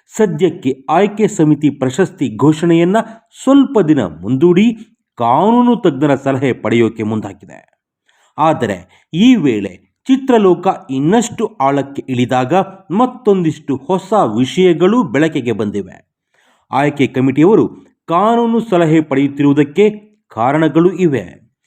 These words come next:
ಏಕೆ ಅಂದ್ರೆ, ಎರಡ್ ಸಾವಿರದ ಇಪ್ಪತ್ತರ ಪ್ರಶಸ್ತಿ ಆಯ್ಕೆ ಸಮಿತಿಯಲ್ಲಿ ಸಂಪತ್ ಇದ್ದರು. ಈ ಸಂಪತ್ ಯಾರು ಅಂದ್ರೆ,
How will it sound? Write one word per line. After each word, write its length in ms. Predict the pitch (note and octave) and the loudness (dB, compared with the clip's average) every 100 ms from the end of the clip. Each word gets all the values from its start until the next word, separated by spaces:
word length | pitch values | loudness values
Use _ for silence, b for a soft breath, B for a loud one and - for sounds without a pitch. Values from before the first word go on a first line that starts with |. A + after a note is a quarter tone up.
| _ _ - | _ _ -4
ಏಕೆ 240 | F3+ F3 - | -2 0 -2
ಅಂದ್ರೆ, 580 | F3 G#3 F#3 - - _ - | 0 0 0 -4 -14 _ -8
ಎರಡ್ 340 | D#3 C4 C#4 | 0 2 2
ಸಾವಿರದ 420 | G#3+ G#3+ F#3 F3 - | 0 0 2 -2 -2
ಇಪ್ಪತ್ತರ 640 | G3+ - G3+ F#3+ F3 F3 | -6 -4 -6 -4 0 0
ಪ್ರಶಸ್ತಿ 580 | E3 D3 A3 G#3+ G#3+ A3+ | 0 -2 0 -2 -2 -6
ಆಯ್ಕೆ 480 | - D3+ D#3 D#3 D#3 | -4 -2 -2 0 -2
ಸಮಿತಿಯಲ್ಲಿ 920 | - D3 D3 D3+ D#3 G#3 G#3+ - _ _ - | -2 -4 0 0 0 -2 -6 -16 _ _ -2
ಸಂಪತ್ 580 | A3+ A3 A3+ A3 - | -2 -2 -4 -4 -4
ಇದ್ದರು. 640 | D#3 F#2+ G#2 - - _ _ _ _ - | -6 -4 -10 -12 -20 _ _ _ _ -8
ಈ 220 | G3+ G#3 - | -2 0 -2
ಸಂಪತ್ 800 | - - A#3+ A3 B3 A#3 - - | -4 -2 0 -2 -2 -2 -6 -6
ಯಾರು 380 | G#2+ D3+ G3 F#3+ | -2 0 2 0
ಅಂದ್ರೆ, 560 | C3+ F#3 E3 - _ | 0 0 0 -4 _